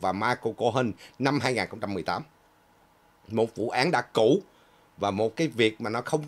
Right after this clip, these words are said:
đáng gì cả, bây giờ bị biến thành criminal, hình sự. Thì quý vị, rõ ràng họ mượn danh cái này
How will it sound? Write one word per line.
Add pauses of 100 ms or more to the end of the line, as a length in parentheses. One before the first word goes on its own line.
đáng
gì
cả, (420)
bây
giờ
bị
biến
thành (120)
criminal, (520)
hình
sự. (1080)
Thì
quý
vị, (400)
rõ
ràng
họ
mượn
danh
cái
này